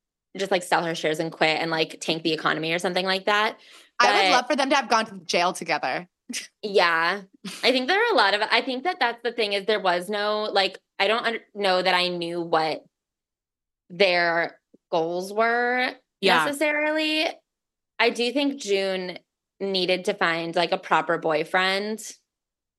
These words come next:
Speaker 1: um, just 'cause that was such a big thing for her.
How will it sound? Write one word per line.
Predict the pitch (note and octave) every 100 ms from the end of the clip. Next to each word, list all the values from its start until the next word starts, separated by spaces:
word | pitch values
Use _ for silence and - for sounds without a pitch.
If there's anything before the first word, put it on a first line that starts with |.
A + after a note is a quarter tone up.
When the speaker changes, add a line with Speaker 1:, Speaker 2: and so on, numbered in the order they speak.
| _ _ _ _ _ _ _ -
Speaker 1:
um, | F#3+ F3+ F3+
just | F3+
'cause | G3+
that | F#3
was | F3
such | F3+ F3+
a |
big | F3+ F3+
thing | G#3 G#3+
for | G#3+ A3+
her. | A#3 A#3 A#3+